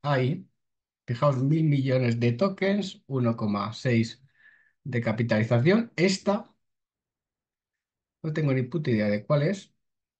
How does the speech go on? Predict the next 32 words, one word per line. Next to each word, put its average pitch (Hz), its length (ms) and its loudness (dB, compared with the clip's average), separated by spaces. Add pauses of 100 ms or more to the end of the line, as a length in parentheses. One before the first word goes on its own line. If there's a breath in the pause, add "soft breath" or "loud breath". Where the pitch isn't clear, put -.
(1160)
pero 127 200 2
me 135 120 4
ha - 20 2
gustado 95 320 -4
muchísimo, 208 1000 -4 (580)
¿vale? 160 380 -14 (1300)
Me 147 120 -8
ha 165 40 -4
gustado 165 360 -6
un 160 100 -2
montón. 104 580 -4 (800)
Y 131 200 -2
creo 156 200 2
que 147 60 0
esta 151 180 -2
sí 143 100 0
que 123 120 -2
puede 120 240 0
ser 117 180 -4
un 110 160 -4
por 107 160 -4
mil 208 380 -2 (720)
fácilmente. 90 680 -8 (340)
Esta 180 300 -4
sí 131 80 -4
que 120 120 -2
puede 120 160 -2
ser 110 160 -2
un 110 120 -6
por 107 140 -6
mil 147 300 -2
bastante 135 880 -4